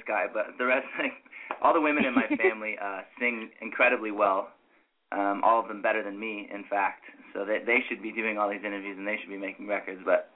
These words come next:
Speaker 1: it just so happened that it, it happened for, for me. <laughs> But, um,
Speaker 2: Okay.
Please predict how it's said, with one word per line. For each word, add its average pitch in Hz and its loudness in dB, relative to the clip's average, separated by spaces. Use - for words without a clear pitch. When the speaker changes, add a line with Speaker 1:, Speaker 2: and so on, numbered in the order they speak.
Speaker 1:
it - -14
just 104 -8
so 101 6
happened 98 4
that 78 -6
it, 82 -8
it - -10
happened 90 0
for, - -4
for 101 -2
me. 113 2
<laughs> - -4
But, 135 6
um, 214 6
Speaker 2:
Okay. 196 2